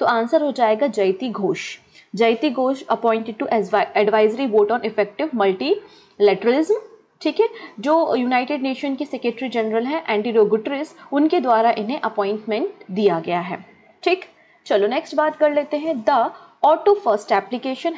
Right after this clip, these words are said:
has been launched by which bank to offer fully automated auto loan? तो आपको बताना है किस bank के द्वारा fully automated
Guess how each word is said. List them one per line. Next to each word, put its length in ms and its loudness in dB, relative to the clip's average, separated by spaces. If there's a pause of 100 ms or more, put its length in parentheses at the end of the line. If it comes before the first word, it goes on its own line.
has 220 -2
been 240 0
launched 280 0
by 220 4
which 240 -4
bank 360 -2
to 120 -8
offer 280 2
fully 540 2
automated 540 0 (120)
auto 380 2
loan? 140 0 (600)
तो 60 2
आपको 340 2
बताना 420 2
है 60 4
किस 260 2
bank 280 0
के 100 0
द्वारा 360 4 (440)
fully 200 8
automated 540 2